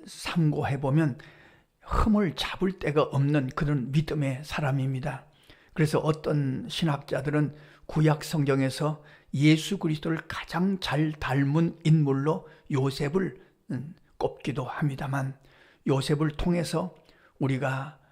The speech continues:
어, 요셉의 이 축복을 통해서 요셉을 통해서 역사하신 하나님의 은혜를 통해서 오늘 우리에게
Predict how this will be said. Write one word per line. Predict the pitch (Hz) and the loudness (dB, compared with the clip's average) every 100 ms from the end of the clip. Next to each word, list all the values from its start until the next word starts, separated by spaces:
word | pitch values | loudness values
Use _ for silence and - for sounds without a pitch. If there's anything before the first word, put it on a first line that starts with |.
| _ _ - | _ _ -16
어, | 151 175 185 - - - | -14 -14 -18 -20 -14 -2
요셉의 | 151 151 151 170 165 156 - - _ _ _ 247 | 4 4 4 2 2 0 -6 -20 _ _ _ -18
이 | 247 285 302 302 285 - | -16 -18 -20 -20 -16 -8
축복을 | - - - 175 196 | -8 -6 -2 4 4
통해서 | 190 160 131 - 147 - _ _ _ _ 143 | 4 0 -2 -6 -14 -16 _ _ _ _ -2
요셉을 | 139 139 170 165 165 - | 0 0 0 0 0 -2
통해서 | 190 185 165 - - | -2 -2 -2 -4 -2
역사하신 | 147 - - 151 175 | -4 -4 -2 -2 -2
하나님의 | 160 147 147 160 156 | -2 2 2 2 2
은혜를 | 175 180 170 | 2 2 -2
통해서 | 165 147 135 - 151 151 - - - - | -4 -4 -4 -6 -8 -10 -16 -20 -20 -10
오늘 | - 131 131 - - - - _ | -2 0 0 -4 -12 -20 -20 _
우리에게 | - 143 131 135 147 135 131 | -2 2 2 0 -4 -8 -10